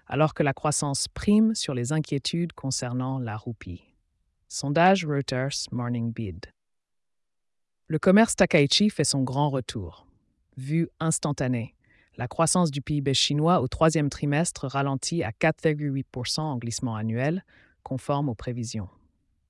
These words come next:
Les exportations chinoises d'aimants en terres rares chutent de six pour cent depuis un pic de sept mois en septembre. Le yen s'affaiblit alors que la modérée Takaichi s'apprête à devenir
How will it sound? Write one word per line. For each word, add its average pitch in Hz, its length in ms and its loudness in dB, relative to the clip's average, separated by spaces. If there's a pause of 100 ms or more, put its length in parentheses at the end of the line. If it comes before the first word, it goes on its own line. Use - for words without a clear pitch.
(140)
Les 151 160 2
exportations 165 640 0
chinoises 160 560 2
d'aimants 160 420 6
en 131 80 -2
terres 127 240 -2
rares 143 460 0
chutent 180 360 0
de 127 120 -2
six - 320 -2
pour 160 240 -4
cent 160 320 -2
depuis 131 260 -6
un 113 80 -4
pic 151 220 -4
de 120 100 -6
sept - 300 -4
mois 143 160 -2
en 135 80 -4
septembre. 95 680 -10 (500)
Le 143 180 0
yen 190 260 8
s'affaiblit 151 680 2
alors 139 300 0
que - 100 -2
la 131 100 0
modérée 135 580 2 (140)
Takaichi 165 720 2 (120)
s'apprête - 420 -6
à 120 40 -2
devenir 139 540 -2